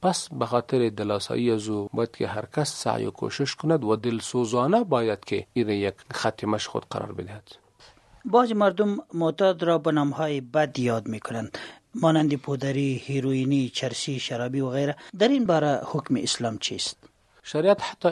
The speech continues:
Speaker 1: اجازه نمی‌دهد که حتی کافر را ما مستقیماً کافر بگیم، به نامش باید صدا بکنیم. «ولا تلمزوا بالالقاب»، شریعت با وضاحت بیان می‌کند که به لقب‌های نادرست کسی را یاد نکنید. و در صورتی که یک شخص معتاد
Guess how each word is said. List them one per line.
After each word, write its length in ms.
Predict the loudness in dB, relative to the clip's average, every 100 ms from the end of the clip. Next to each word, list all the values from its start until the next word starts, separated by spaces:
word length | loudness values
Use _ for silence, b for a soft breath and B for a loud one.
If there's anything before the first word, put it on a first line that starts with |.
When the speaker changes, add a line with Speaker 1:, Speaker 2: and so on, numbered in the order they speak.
| 2
Speaker 1:
اجازه 360 | 2 4 4 2
نمی‌دهد 480 | 4 4 2 0
که 120 | -6 -8
حتی 260 | -6 -4 -2
کافر 320 | 0 2 2
را 140 | 2
ما 220 | 2 2 0
مستقیماً 580 | -4 -8 -8 -4 -4
کافر 380 | -2 -2 -4 -4
بگیم، 360 | -6 -6 -4 2
به 100 | 6
نامش 320 | 6 4 2
باید 180 | -4 -6
صدا 280 | -4 -4 -4
بکنیم. 360 | -6 -10 -10 -14 B B B
«ولا 240 | 0 2
تلمزوا 540 | 0 -2 -2 -2 -2 -2
بالالقاب»، 760 | -2 -6 -4 -4 -2 2 2 2 -12
شریعت 300 | -6 -2 0
با 180 | 2 2
وضاحت 340 | 2 0 -2
بیان 340 | -2 2 4
می‌کند 400 | 4 0 -2 -6
که 120 | -4 -4
به 160 | -2
لقب‌های 600 | -2 -2 -6 -8 -4 -4
نادرست 640 | -2 -4 -4 0 0 0 -6
کسی 260 | -6 -2
را 120 | -2 -2
یاد 340 | 0 0 -2
نکنید. 520 | -6 -6 -8 -8 -10 B B B
و 80 | 2
در 120 | 2
صورتی 440 | 2 4 4 2
که 160 | 0 0
یک 260 | -2 -4 -6
شخص 340 | -4 -4 -2
معتاد 680 | 0 2 0 2 0 0